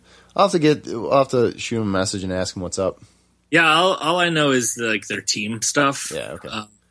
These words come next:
Speaker 1: Just
Speaker 2: they,
Speaker 1: curious.
Speaker 2: they,
Speaker 1: Sorry.
Speaker 2: they have, they have a green, white, and black kit. That's what
Speaker 1: Okay.
Speaker 2: I know.
Speaker 1: All right, cool.
Speaker 2: <laughs> So, um,
Speaker 1: I'm just
Speaker 2: but
Speaker 1: trying
Speaker 2: yeah.
Speaker 1: to get more shout outs in there so that way I can send an email to Five Nines,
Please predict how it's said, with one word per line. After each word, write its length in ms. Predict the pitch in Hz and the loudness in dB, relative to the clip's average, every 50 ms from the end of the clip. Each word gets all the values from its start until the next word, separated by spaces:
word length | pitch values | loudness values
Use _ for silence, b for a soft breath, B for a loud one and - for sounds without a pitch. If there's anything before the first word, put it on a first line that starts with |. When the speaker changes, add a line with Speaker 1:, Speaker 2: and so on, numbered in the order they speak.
| _ _ _ _ - | _ _ _ _ -6
Speaker 1:
Just 180 | - 185 - | -6 -4 0
Speaker 2:
they, 60 | - 127 | 2 2
Speaker 1:
curious. 380 | 131 127 123 120 139 131 123 | 2 2 2 0 0 -2 -2
Speaker 2:
they, 60 | - _ _ | -8 _ _
Speaker 1:
Sorry. 260 | - - 107 98 95 - | -14 -10 -8 -6 -2 0
Speaker 2:
they 60 | 135 | 2
have, 160 | 139 127 123 _ _ _ - | 0 0 -2 _ _ _ -2
they 140 | 123 143 | 0 2
have 100 | 139 123 | 2 0
a 40 | 120 | -2
green, 320 | 110 - 123 127 131 127 120 | -4 -4 -2 -2 0 -2 -2
white, 200 | 117 120 120 110 | -4 -4 -4 -6
and 100 | 117 107 | -10 -8
black 280 | 113 110 104 101 - - | -4 -4 -4 -4 -6 -8
kit. 220 | - 120 110 - - | -8 -8 -8 -8 -10
That's 220 | 113 107 - 101 | -10 -6 -6 -6
what 100 | 104 101 | -6 -6
Speaker 1:
Okay. 80 | - 98 | -8 -8
Speaker 2:
I 40 | 98 | -10
know. 200 | 101 101 98 - _ _ - | -12 -16 -18 -20 _ _ -12
Speaker 1:
All 60 | - | -10
right, 140 | 82 76 - | -8 -8 -4
cool. 260 | - - 202 - - | -2 -2 -2 -2 -4
Speaker 2:
<laughs> 100 | - - _ _ B B B B B B B B B B B | -8 -12 _ _ B B B B B B B B B B B
So, 400 | - - - 139 127 127 123 117 | 0 2 4 6 6 6 6 4
um, 240 | 117 117 113 113 110 | 4 2 2 2 2
Speaker 1:
I'm 100 | 131 170 | 2 2
just 100 | 160 165 160 | 2 4 4
Speaker 2:
but 60 | 165 | 6
Speaker 1:
trying 120 | 170 160 | 6 6
Speaker 2:
yeah. 60 | 156 147 | 6 4
Speaker 1:
to 40 | |
get 100 | 139 143 | 4 4
more 180 | 113 131 127 123 | 4 4 2 2
shout 300 | - - 104 101 113 113 | 4 4 4 6 6 6
outs 180 | 113 110 - - | 4 2 2 -2
in 80 | 113 | -2
there 160 | 113 117 117 | 0 0 0
so 140 | 113 - 110 | -2 0 2
that 180 | 104 98 98 101 | 2 4 4 4
way 180 | 107 101 101 | 4 4 4
I 40 | 101 | 4
can 160 | 98 - 101 | 2 0 -4
send 240 | 104 - 110 107 98 | -2 0 0 0 0
an 80 | 73 80 | 0 0
email 300 | 113 110 107 101 101 101 | 2 2 2 2 2 0
to 140 | - 104 90 | -2 -4 -2
Five 280 | - 107 104 104 101 | 2 2 4 4 2
Nines, 480 | 104 101 98 98 95 98 95 - - | 0 -2 -2 -2 -4 -4 -4 -6 -8